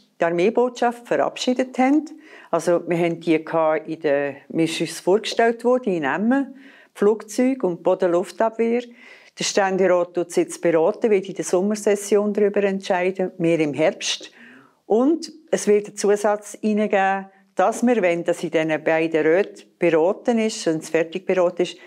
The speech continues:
dass man dann sofort den Vertrag kann unterschreiben kann, Initiative hin oder her. Also die Initianten, ich weiss nicht, ob sie die Unterschrift wirklich noch nicht haben oder ob sie sich zieren, die einzureichen.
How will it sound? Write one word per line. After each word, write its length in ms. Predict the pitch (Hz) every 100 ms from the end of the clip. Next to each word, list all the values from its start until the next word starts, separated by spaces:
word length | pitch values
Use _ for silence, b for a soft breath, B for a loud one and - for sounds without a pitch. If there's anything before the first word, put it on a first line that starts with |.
| B _
dass 200 | 175 165
man 120 | 160
dann 140 | 165 151
sofort 460 | 160 156 170 165
den 80 | 160
Vertrag 460 | 139 - 143 143 143
kann 240 | 151 143
unterschreiben 720 | 139 170 - 190 226 240 247
kann, 140 | 247 - _ _ -
Initiative 800 | 175 175 170 151 147 160 160 165
hin 260 | 151 143 139
oder 160 | -
her. 240 | 147 127 131 110 92 90 B B B B
Also 180 | - 160
die 160 | 160 196
Initianten, 720 | 196 196 196 170 208 226 190 -
ich 120 | -
weiss 240 | 170 160
nicht, 140 | 165 165
ob 140 | 165
sie 80 | -
die 60 | 170
Unterschrift 560 | 165 151 - 160 -
wirklich 320 | 214 233 233
noch 160 | 233 233
nicht 180 | 226 226
haben 220 | 214 214
oder 340 | 170 165 156
ob 160 | 160 156
sie 240 | - -
sich 340 | 165 165 156 -
zieren, 440 | - 220 226 226
die 140 | - 180
einzureichen. 840 | 160 196 214 - 202 196 190 190